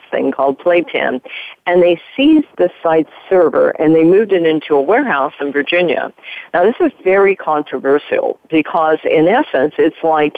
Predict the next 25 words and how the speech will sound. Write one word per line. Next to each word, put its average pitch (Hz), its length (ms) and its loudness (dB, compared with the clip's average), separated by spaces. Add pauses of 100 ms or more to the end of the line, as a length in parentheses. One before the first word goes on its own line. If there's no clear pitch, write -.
(140)
um, 151 400 0 (540)
the, 165 500 0
um, 147 420 0 (720)
uh, 156 300 0
what 185 180 2
was 170 160 2
that 151 160 -2
called? 147 400 -2
Uh, 135 200 0 (100)
the 147 200 -4
gun 180 300 0
sh-, 165 200 -4
uh, 135 440 -2
program 139 600 -2
that 139 180 0
they 139 160 2
ran, 139 480 -2
the, 139 240 0
the 151 80 0
government 147 500 -2
ran, 139 260 0
I 135 140 -2
forgot 143 240 -2
what 131 160 -6
that's 135 160 -4